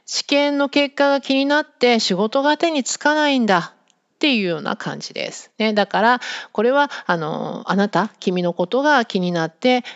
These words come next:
えー、もうずっとね、えー、なんていうの？な-、何も手-、手につかないんだって言ってるんでしょうね。じゃあ、次のライン行きましょう。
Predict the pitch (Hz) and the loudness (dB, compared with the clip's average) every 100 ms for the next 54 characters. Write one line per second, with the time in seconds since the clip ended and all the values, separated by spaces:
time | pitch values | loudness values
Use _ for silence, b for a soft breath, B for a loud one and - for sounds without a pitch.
0 | B 185 143 135 135 151 165 143 165 180 | B -10 -8 -6 -8 -8 -8 -8 -10 -16
1 | - 233 226 - 208 226 214 - 175 - | -2 2 2 0 -2 -2 -4 -10 -8 -8
2 | - - - _ _ _ _ _ _ - | -12 -16 -20 _ _ _ _ _ _ -20
3 | _ _ _ - - 170 156 170 190 185 | _ _ _ -12 -6 -6 -6 -8 -2 -2
4 | - _ _ - 180 220 240 302 - _ | -2 _ _ -4 2 4 4 2 -6 _
5 | - - _ - 233 185 - 208 196 151 | -6 -6 _ 0 2 2 0 2 2 0
6 | 165 254 - 147 - 139 - - - 190 | 0 0 0 -6 -4 -8 -8 -12 -8 -6
7 | 302 _ _ _ - B B B B B | -8 _ _ _ -20 B B B B B
8 | B _ - 392 - 339 339 240 175 156 | B _ -2 -2 -2 0 2 2 2 -2
9 | 156 147 - 190 156 - | -8 -6 0 2 2 -2